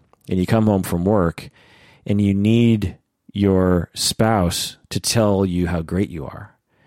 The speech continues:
and to tell you how special you are and to tell you how superior you, you are to the rest of the people on the planet, how you would need that every hour on the hour. That's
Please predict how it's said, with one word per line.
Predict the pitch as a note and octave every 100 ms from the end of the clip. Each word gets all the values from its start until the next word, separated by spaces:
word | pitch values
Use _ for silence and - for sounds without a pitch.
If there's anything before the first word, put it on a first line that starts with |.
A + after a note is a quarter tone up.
| _ _ -
and | F#2
to | F2+
tell | - A2 G2+
you | F#2 F2+
how | F2
special | E2+ - G2+ - F#2+
you | D#2 D2
are | -
and | E2+
to | -
tell | - G#2+ G2+
you | F#2 F#2 E2+ - - - _ _
how | - G#2 F#2+ F2+ F2 -
superior | - - - A#2 A#2 G#2+ F#2 F2 D#2+ _
you, | F#2 F2+
you | E2+ F#2 F2+
are | E2+ D#2+ D#2+ D#2 _ _ _ -
to | -
the | F#2
rest | F2+ F2+
of | -
the | F2
people | F2 D#2
on | D2+
the |
planet, | - F2 E2+ - - - -
how | - A#2+
you | A2+ A2+
would | A2+ A2
need | B2 A#2+
that | A2+ G2 F#2+ _ _ _ -
every | A#2+ A2+ A#2 A2
hour | G#2 G2+ F#2+ F2
on | G2 G2
the | F#2+ F2+
hour. | F#2+ F2 C#2 - - _ _ _ -
That's | C3 C#3+ -